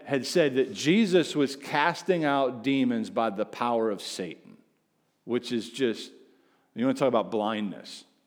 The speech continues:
You wanna talk about blindness. That's, that's as blind as it gets, right? Uh,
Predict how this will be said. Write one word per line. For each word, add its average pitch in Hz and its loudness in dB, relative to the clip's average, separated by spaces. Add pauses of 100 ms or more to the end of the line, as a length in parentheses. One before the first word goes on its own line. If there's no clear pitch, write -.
You - -10
wanna 104 -8
talk 107 -2
about 90 -4
blindness. 95 -6
That's, 110 -2
that's 104 -10
as 98 -8
blind 107 -4
as 92 -6
it - -14
gets, - -14
right? 90 -10 (480)
Uh, 110 0